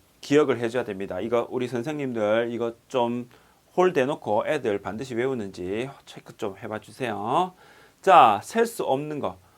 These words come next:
advice. advice가 뭔데? advice가. 바로 요거는,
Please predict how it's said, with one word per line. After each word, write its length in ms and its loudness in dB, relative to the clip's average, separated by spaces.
advice. 680 0
advice가 800 -2
뭔데? 280 -10
advice가. 580 -10
바로 680 -2
요거는, 500 -6